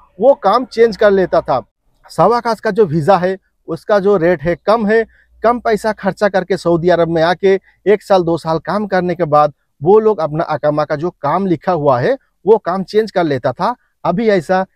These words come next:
नहीं होगा। आपका अकामा में जो काम लिखा हुआ है, जितना साल आप सऊदी अरब में रहिएगा उस वीज़ा में, तो आपको वही काम करना पड़ेगा, दूसरा काम आप लोग नहीं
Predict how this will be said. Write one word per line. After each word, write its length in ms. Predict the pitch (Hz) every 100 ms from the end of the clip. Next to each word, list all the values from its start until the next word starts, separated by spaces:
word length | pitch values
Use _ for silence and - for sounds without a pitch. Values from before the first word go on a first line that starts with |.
| _ 139
नहीं 420 | 156 160 165 214
होगा। 380 | 190 180 190 202 - _ -
आपका 360 | 226 - 254
अकामा 380 | 226 196 196 190
में 120 | 196
जो 200 | 156 185
काम 280 | 180 170 170
लिखा 340 | 156 151 - 226
हुआ 280 | 220 226 208
है, 180 | 220 220 _ _
जितना 380 | 127 190 226 262
साल 220 | 247 202 -
आप 140 | 175
सऊदी 320 | - 170 160 175
अरब 180 | 160
में 120 | 156 156
रहिएगा 440 | 143 180 196 190 -
उस 180 | 240 196
वीज़ा 280 | 160 151 147
में, 200 | 147 262 - _ _
तो 60 | 190
आपको 560 | - 190 - - 277 262 _ _
वही 280 | 190 208 269
काम 260 | - 233 214
करना 280 | 190 185 165
पड़ेगा, 420 | 151 147 170 208 _ _
दूसरा 400 | 123 220 208 254
काम 280 | 254 185 185 -
आप 180 | 151 139
लोग 300 | 147 160 147 _ -
नहीं 320 | 151 185 202